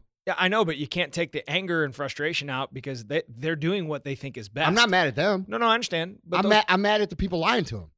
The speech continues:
Speaker 1: No, no, no. They're not lying to him. They're fucking, they're using him.
Speaker 2: Well, but
Speaker 1: You know
Speaker 2: they're,
Speaker 1: what I'm
Speaker 2: but they're
Speaker 1: saying?
Speaker 2: using
Speaker 1: They're
Speaker 2: him through the lies.
Speaker 1: Yeah, it's a used car salesman
Speaker 2: Right.
Speaker 1: in that
Speaker 2: I, I,
Speaker 1: regard.
Speaker 2: listen, I'm not mad at the people. I'm mad at the fucking system.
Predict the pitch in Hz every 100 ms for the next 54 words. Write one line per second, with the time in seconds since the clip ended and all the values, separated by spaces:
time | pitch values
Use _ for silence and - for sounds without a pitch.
0 | 175 180 180 135 151 202 135 151 190 147
1 | 120 135 131 123 98 160 147 139 123 -
2 | 117 147 170 123 85 82 _ _ 143 139
3 | - 156 160 175 156 175 160 190 233 196
4 | 165 190 165 160 233 117 - 190 139 156
5 | 202 - 190 175 180 180 147 143 220 151
6 | 156 156 156 180 147 240 254 120 90 -
7 | 220 302 233 160 208 165 131 123 208 269
8 | 165 165 208 220 240 226 190 - 240 185
9 | - 269 - 147